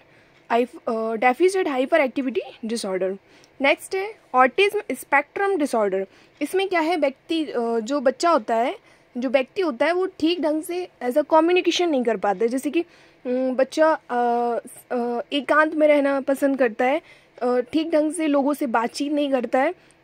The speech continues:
तो वो कहलाता है हमारा ऑटिज्म स्पेक्ट्रम डिसऑर्डर। Next है हमारा obsessive compulsive disorder, जिसको हम जानते हैं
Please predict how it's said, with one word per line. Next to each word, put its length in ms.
तो 100
वो 220
कहलाता 400
है 60
हमारा 280
ऑटिज्म 500
स्पेक्ट्रम 500
डिसऑर्डर। 480
Next 320
है 60
हमारा 360
obsessive 500
compulsive 580
disorder, 540
जिसको 280
हम 160
जानते 360
हैं 300